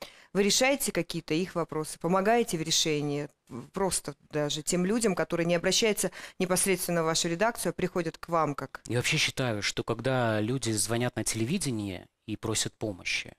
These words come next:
Speaker 2: это нужно схватиться за голову абсолютно всем, потому что, а, если, э, вы,
Speaker 1: Это не та
Speaker 2: Айгуль Мукей,
Speaker 1: инстанция.
Speaker 2: э, не станете помогать своим родным прежде всего,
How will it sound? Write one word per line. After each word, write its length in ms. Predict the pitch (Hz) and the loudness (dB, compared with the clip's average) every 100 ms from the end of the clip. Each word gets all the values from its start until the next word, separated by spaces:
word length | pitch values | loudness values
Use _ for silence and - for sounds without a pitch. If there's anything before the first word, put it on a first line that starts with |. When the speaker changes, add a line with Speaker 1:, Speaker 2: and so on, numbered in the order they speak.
| _ _ _ - - - - - | _ _ _ -20 -20 -20 -20 -12
Speaker 2:
это 160 | - 113 | -8 -2
нужно 220 | 147 139 | 0 2
схватиться 480 | 135 135 160 - 127 | 2 2 0 2 2
за 240 | 110 131 117 | 2 2 2
голову 360 | 139 139 123 | 2 2 2
абсолютно 440 | 120 - 123 127 113 | 2 2 0 -2 0
всем, 420 | - - 113 92 | 2 2 0 -2
потому 240 | - 101 | -6 -4
что, 280 | 101 113 101 - - - - _ - | -4 -4 -4 -8 -20 -20 -20 _ -8
а, 340 | 104 101 98 - | -2 -2 -2 -2
если, 420 | 110 110 - 127 | 0 0 2 4
э, 480 | 120 113 110 110 113 | 4 4 2 0 -2
вы, 180 | 117 143 | 2 4
Speaker 1:
Это 120 | - | 4
не 60 | - | 4
та 80 | - | 4
Speaker 2:
Айгуль 140 | 165 156 | 6 4
Мукей, 460 | 151 170 156 113 | 2 4 4 4
Speaker 1:
инстанция. 160 | 143 139 - - - | 2 -4 -12 -18 -6
Speaker 2:
э, 260 | 104 104 107 | -2 -2 -2
не 380 | 113 110 113 120 | -6 -4 0 2
станете 440 | - 156 139 117 | 2 2 2 0
помогать 380 | - 117 117 127 | 0 0 2 2
своим 260 | - 123 127 | 2 2 2
родным 340 | 120 135 220 | 2 2 0
прежде 320 | - 117 101 | 2 0 -2
всего, 280 | - - - | -4 -6 -6